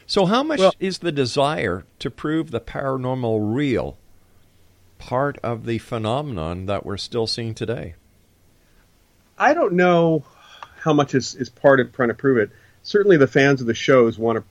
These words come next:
Speaker 2: wanna experience what they see their, um,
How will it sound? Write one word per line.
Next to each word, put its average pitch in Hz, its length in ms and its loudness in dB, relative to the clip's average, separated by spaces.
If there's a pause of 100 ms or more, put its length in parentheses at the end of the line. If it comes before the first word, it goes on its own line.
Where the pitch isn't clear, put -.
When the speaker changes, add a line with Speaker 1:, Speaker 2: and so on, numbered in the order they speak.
Speaker 2:
wanna 113 480 -2
experience 135 720 2
what 117 140 0
they 110 140 -6
see 127 300 -2
their, 104 360 -2 (640)
um, 101 380 -6